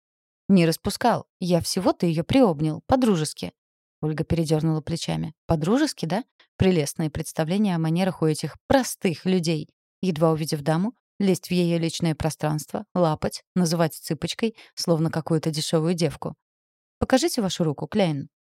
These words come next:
«Выдал молча», так. Бастельера провел над поврежденной рукой ладонью, принюхался, окутался мертвенно-синим мерцанием. Фыркнул. «Отличная работа, мифрау Вульф. Зачет по проклятиям за первый семестр».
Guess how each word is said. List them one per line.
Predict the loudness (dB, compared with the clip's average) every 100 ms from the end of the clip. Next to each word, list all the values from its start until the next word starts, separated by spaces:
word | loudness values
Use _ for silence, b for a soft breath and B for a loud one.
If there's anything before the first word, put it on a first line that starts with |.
| _
«Выдал | 2 4 8 8 6 2 -4 _ -2
молча», | 4 6 6 4 -4 -6 -8 _ _ 2
так. | 2 2 -6 -16 _ _ _ -4
Бастельера | -2 0 0 0 -2
провел | 0 0 2
над | 0 0
поврежденной | -2 -2 0 0 2 0
рукой | 0 -2 -2
ладонью, | -2 -2 -2 -4 -6 _ _ 2
принюхался, | 4 4 2 -4 -4 -8 -4
окутался | -2 0 2 2 2 2
мертвенно-синим | 2 0 -2 -2 -2 -2 0 2 0
мерцанием. | -2 -2 -4 -4 -2 -4 -8 _ -6
Фыркнул. | 0 0 -2 -6 -8 _ _ _ -4
«Отличная | 0 0 2 4
работа, | 4 2 0 -2
мифрау | -2 0 2 2
Вульф. | -2 -4 -6
Зачет | -2 0 0 -2
по | -2
проклятиям | -6 -4 -4 0 2 4
за | 2
первый | 0 0
семестр». | 0 0 0 -4 -8